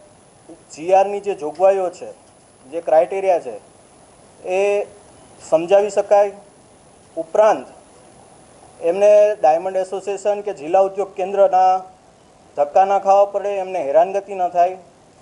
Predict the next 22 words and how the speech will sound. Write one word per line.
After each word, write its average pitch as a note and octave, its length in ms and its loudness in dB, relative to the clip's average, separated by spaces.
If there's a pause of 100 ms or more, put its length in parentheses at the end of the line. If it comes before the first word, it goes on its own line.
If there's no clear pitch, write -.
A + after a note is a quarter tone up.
(480)
એવો G#3 560 2 (2000)
પ્રજાલક્ષી G3+ 580 2
એક G3 340 -4
આશય F3 280 2
રાખી F#3+ 340 2
અને F#3+ 140 -2
કલેક્ટર F3+ 400 -4
સાહેબની F#3 280 -2
અધ્યક્ષતામાં E3+ 720 0 (640)
જે E3 100 -6
કમિટી G3+ 720 -4
મળી E3 220 0
હતી, B2+ 260 -12 (840)
એમણે G3 260 2
તમામ G#3+ 720 2 (500)
ફોર્મ F3+ 260 2 (1120)
અને F3 200 -6
જીઆર G3 500 2
બાબતની G3 460 -2
તમામ G3+ 580 -4
જોગવાઈઓની G3 760 -2
સમજણ F#3 440 -2